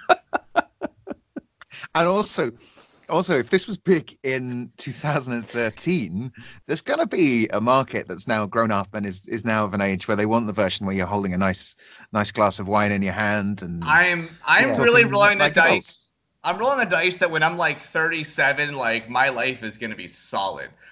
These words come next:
Speaker 2: Like, I'll be doing Comic-Con in, like, Rome and, and shit. Like, I'm
Speaker 1: Man,
Speaker 2: ready.
Speaker 1: I'm,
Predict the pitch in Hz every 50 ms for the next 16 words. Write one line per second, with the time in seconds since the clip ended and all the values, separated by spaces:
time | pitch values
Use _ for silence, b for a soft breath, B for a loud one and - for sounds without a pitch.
0 | b b - 139 143 147 156 165 165 165 165 160 147 123 - 151 160 160 165 165
1 | 165 - - 190 175 170 165 165 165 165 165 165 165 165 165 165 160 143 139 135
2 | 127 117 113 113 113 120 156 175 180 180 180 175 175 175 170 170 170 170 175 180
3 | 170 165 170 170 170 165 - 175 170 165 156 - - - 185 180 175 170 160 160
4 | 143 127 123 123 123 113 - 123 147 165 131 123 123 120 123 120 - 156 147 -
5 | - 120 139 139 139 139 143 147 147 147 123